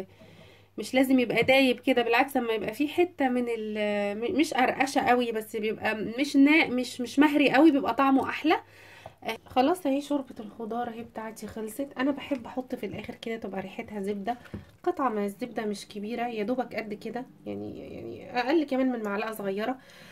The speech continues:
لما بتتحط كده الزبده من غير ما بنشوحها ولا حاجه وتسيح كده على راحتها، بتبقى الاكل ريحته ريحه الزبده الحلوه، وبكميه قليله، يعني انا حاطه اقل من معلقه،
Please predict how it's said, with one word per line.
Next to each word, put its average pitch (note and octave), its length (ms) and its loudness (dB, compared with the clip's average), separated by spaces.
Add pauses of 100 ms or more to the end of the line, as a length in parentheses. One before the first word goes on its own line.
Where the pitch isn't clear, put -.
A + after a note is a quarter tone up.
(260)
لما B3 120 2
بتتحط D4 460 0
كده C#4+ 260 2
الزبده C4 680 2
من A3+ 100 -8
غير A#3 220 0
ما C#4+ 100 4
بنشوحها A#3+ 540 -4
ولا G#3+ 100 -4
حاجه A#3+ 300 -2
وتسيح A3 340 -6
كده C#4 220 0
على A#3 180 0
راحتها، C4+ 420 -4
بتبقى G#3+ 500 -6
الاكل C4+ 640 -2
ريحته D4 380 0 (540)
ريحه C#4 240 0
الزبده A3 520 0
الحلوه، C4+ 500 4 (520)
وبكميه C4+ 520 8
قليله، B3+ 460 6
يعني G#3 160 -2
انا A3+ 140 -12
حاطه - 280 -2
اقل C#4 300 6
من B3+ 160 4
معلقه، G#3 440 -2